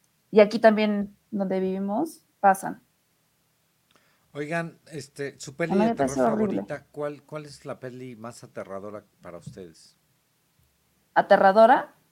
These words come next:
Speaker 2: Sí. Película, para que no se enoje Iván,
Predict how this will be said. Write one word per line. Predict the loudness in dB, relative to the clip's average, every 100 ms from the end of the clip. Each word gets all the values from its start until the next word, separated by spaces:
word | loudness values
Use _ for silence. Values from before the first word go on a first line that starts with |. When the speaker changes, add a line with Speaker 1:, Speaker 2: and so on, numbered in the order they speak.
| _
Speaker 2:
Sí. | _ -18 -18 -20 _ _ _ _ _ _
Película, | -14 -14 -14 -14 -12 -12
para | -12 -16
que | -16
no | -20
se | -20
enoje | -20 -20 -20 -20 -20 _ _
Iván, | -20 -20 -20 -20